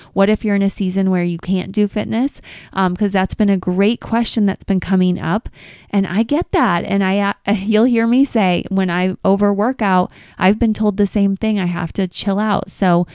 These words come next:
I hope that you guys will get a lot from this episode. Yeah. So I hope that you know that. It's certainly taken me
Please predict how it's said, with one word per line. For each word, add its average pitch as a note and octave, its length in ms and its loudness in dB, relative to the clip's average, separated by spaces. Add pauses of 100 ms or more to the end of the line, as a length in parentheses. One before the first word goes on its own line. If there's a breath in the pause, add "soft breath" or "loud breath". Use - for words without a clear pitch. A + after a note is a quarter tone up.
I G3 120 2
hope A3 260 0
that B3+ 140 -2
you B3 80 -2
guys C4 200 2
will B3 100 4
get G#3 120 0
a G3 80 0
lot F#3 460 -6
from B3 200 2
this C4 280 2
episode. G#3+ 720 0 (120)
Yeah. D4+ 280 -2 (220)
So B3 180 2
I B3+ 100 4
hope C4+ 220 0
that C4+ 180 -2
you B3+ 400 0
know A3+ 240 2
that. G#3 320 0
It's G#3 160 -8
certainly A3 460 0
taken A3 420 0
me G3 320 2